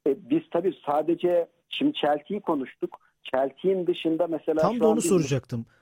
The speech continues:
Speaker 2: Başka,
Speaker 1: Tabii.
Speaker 2: e, tarım ürünleri içinde, tarım alanları içinde,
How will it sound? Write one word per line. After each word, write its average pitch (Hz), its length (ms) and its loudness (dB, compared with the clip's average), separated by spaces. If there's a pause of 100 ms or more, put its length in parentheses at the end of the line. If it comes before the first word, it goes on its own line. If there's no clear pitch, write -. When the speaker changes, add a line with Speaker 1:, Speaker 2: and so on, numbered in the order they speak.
(120)
Speaker 2:
Başka, 160 580 0
Speaker 1:
Tabii. 156 200 -6
Speaker 2:
e, 165 40 -12
tarım 156 340 -4
ürünleri 165 420 0
içinde, 156 440 -4
tarım 156 280 -4
alanları 151 380 0
içinde, 135 520 0